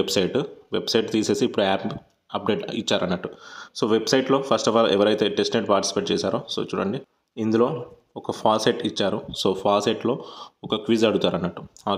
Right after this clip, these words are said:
క్విజ్ మీరు ఇక్కడ స్టార్ట్ మీద ప్రెస్ చేసి కొన్ని క్వశ్చన్స్ అడుగుతారు. ఆ క్వశ్చన్స్కి రైట్ ఆన్సర్స్ ఇచ్చినట్టయితే so దీంట్లో మీకు so టెన్ యూఎస్డీటీ లభిస్తాయి. ఇక్కడ వాలెట్ కనెక్ట్ లేకపోతే మీకు MetaMask-లో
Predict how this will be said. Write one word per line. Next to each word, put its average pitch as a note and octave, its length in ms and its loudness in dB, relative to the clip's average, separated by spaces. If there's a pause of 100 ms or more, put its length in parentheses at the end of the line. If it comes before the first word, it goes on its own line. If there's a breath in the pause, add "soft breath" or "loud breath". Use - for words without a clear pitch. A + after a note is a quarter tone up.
క్విజ్ A#2 240 0
మీరు A2+ 120 0
ఇక్కడ G2+ 200 -2
స్టార్ట్ G#2 240 4
మీద G#2 120 2
ప్రెస్ F#2+ 140 2
చేసి G2 220 0
కొన్ని G2 180 0
క్వశ్చన్స్ G2+ 320 0
అడుగుతారు. F#2+ 260 2
ఆ F2 60 -2
క్వశ్చన్స్కి G2+ 360 -2 (380 loud breath)
రైట్ G#2 220 2
ఆన్సర్స్ G2+ 360 -2
ఇచ్చినట్టయితే F#2 500 -2 (340 loud breath)
so - 140 -8
దీంట్లో F#2+ 260 2
మీకు F2+ 160 0 (400)
so E2 80 -4 (340)
టెన్ G#2 180 0
యూఎస్డీటీ G2+ 340 2
లభిస్తాయి. - 320 -2
ఇక్కడ G2 180 0
వాలెట్ G#2 260 2
కనెక్ట్ G#2 220 0
లేకపోతే F#2+ 300 0
మీకు G2 140 0 (720 loud breath)
MetaMask-లో G#2+ 520 4